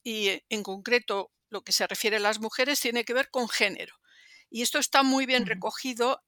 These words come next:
Speaker 1: en la Ley de Igualdad, la ley del dos mil siete, que, eh,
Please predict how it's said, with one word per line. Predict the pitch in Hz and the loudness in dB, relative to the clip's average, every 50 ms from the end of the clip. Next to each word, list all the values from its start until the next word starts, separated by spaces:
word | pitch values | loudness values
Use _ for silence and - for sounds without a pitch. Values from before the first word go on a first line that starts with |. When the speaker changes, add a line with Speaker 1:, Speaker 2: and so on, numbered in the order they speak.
| _ | _
Speaker 1:
en | - 220 214 202 208 202 190 | -6 -6 -4 -4 -4 0 4
la | 190 190 196 | 4 6 6
Ley | 185 202 214 208 214 208 | 6 6 4 4 4 2
de | 196 202 202 | 0 0 0
Igualdad, | 196 190 185 190 190 202 233 285 320 - _ | 0 0 0 0 4 6 6 6 6 2 _
la | - 190 175 175 | -10 -6 -6 -6
ley | 175 185 190 | -6 -6 -8
del | 185 196 180 180 | -8 -8 -10 -8
dos | 180 185 185 - 196 | -8 -6 -6 -6 -6
mil | 202 196 196 | -4 -4 -2
siete, | - - 262 254 - 294 302 285 - - - - - - - - - - - - | 0 0 0 -2 -2 -4 -6 -6 -8 -14 -20 -20 -20 -20 -20 -20 -20 -18 -6 0
que, | - 254 262 277 - - | 2 4 4 4 4 2
eh, | 220 214 208 196 - | 2 2 2 0 -4